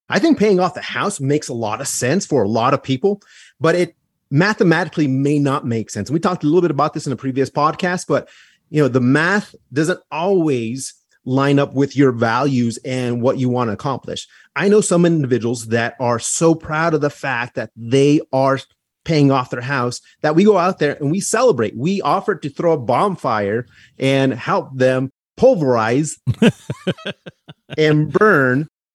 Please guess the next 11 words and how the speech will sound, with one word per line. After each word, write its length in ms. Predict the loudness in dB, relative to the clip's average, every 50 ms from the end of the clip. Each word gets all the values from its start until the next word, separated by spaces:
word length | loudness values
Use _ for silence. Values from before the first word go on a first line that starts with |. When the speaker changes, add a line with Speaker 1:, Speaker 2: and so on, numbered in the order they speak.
| _ _ _ _ _ _
Speaker 1:
that 280 | -2 -2 -2 -4 -6 -10 _ _ _ _ _ _ -2
final 300 | 0 2 4 4 2 2
statement, 480 | 0 0 2 2 2 0 -4 -8 -8 -6
right? 260 | -4 -4 -4 -4 -4
And, 300 | -2 0 0 2 2 0
Speaker 2:
Yeah. 60 | 0
Speaker 1:
and, 240 | 0 -2 -2 -2 -2
uh, 240 | -2 -4 -4 -6 -8 -8 -8
that 140 | -8 -6 -4
amortization 1080 | -2 0 0 0 0 -2 -2 -4 -4 0 2 2 2 2 2 0 -2 -4 -4 -4 -4 -6
schedule. 640 | -8 -10 -6 -4 -2 -2 -2 0 -2 -2 -4 -6